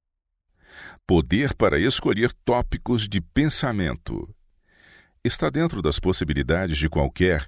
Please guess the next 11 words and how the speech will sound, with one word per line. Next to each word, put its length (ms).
escolher 440
os 160
tópicos 600
que 120
ocuparão 520
os 100
pensamentos 880
e 60
moldarão 640
o 60
caráter. 640